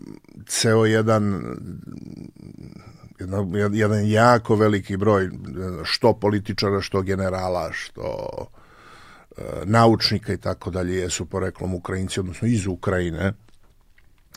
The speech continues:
E, onda imaš, onda ti do-, onda ti dolazi Prvi svjetski rat i onda imaš, e, formiranje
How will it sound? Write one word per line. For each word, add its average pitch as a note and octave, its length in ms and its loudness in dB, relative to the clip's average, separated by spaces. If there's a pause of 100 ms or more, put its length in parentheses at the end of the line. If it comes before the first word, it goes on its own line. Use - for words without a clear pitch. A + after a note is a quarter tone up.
(120)
E, B2+ 140 4
onda A2 260 2
imaš, A2 540 -2 (800)
onda G2+ 200 2
ti - 140 -4
do-, G#2 260 4
onda A2+ 240 4
ti G2+ 160 -2
dolazi F#2+ 340 2
Prvi G2 260 -4
svjetski - 400 -10
rat G2+ 280 2 (1300)
i G#2+ 180 2
onda G2 260 2
imaš, G2 500 -2
e, - 40 -12 (1120)
formiranje F#2+ 840 -2